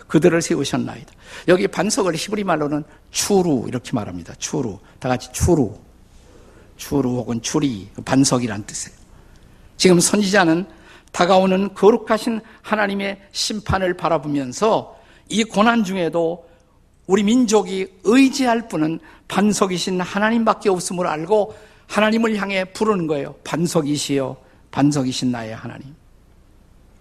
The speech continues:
과거에 이스라엘 백성들은 광야를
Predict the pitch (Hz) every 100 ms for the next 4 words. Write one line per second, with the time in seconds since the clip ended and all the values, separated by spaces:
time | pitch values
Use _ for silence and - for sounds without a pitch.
0 | _ - 170 170 180 180 - 180 180 180
1 | 196 185 190 196 - - _ - 202 202
2 | 202 208